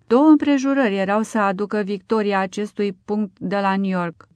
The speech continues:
Waite avea o mare influență asupra directorilor de școli. Constituindu-se o majoritate dintre aceștia, American Printing House for the Blind,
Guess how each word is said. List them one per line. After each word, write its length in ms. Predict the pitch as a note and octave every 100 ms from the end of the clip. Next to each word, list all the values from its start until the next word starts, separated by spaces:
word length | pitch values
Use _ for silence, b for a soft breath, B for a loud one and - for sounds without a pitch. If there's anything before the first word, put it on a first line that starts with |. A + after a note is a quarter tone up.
| b b b
Waite 380 | b G#3 G3+ A#3+
avea 320 | B3 B3 C4
o 20 | B3+
mare 260 | C4 B3
influență 580 | G#3+ G3 - G3 G3+ A3
asupra 440 | A3 G#3+ - A3+
directorilor 760 | G3+ G3 G3 F#3+ G#3 G#3 G#3 G3+
de 180 | G3 G3+
școli. 420 | - - F3+ - _ _ _ _
Constituindu-se 920 | - A#3 - A#3+ B3 C#4+ F4+ D#4+ B3+
o 140 | A#3 A3+
majoritate 840 | A3+ A3+ A3 G#3+ A3+ C4+ B3 G3
dintre 320 | F#3 G3 F#3
aceștia, 720 | G3 G#3 C#4+ D4+ D4 C#4 B3+ -
American 680 | A3+ B3 D4 C4 A#3+ A3 A3
Printing 520 | A#3 B3 A#3+ G#3 G3
House 460 | - G3 G#3 B3+ -
for 240 | F#3+ G3 G3
the 100 | F#3+
Blind, 420 | G#3 A3 C#4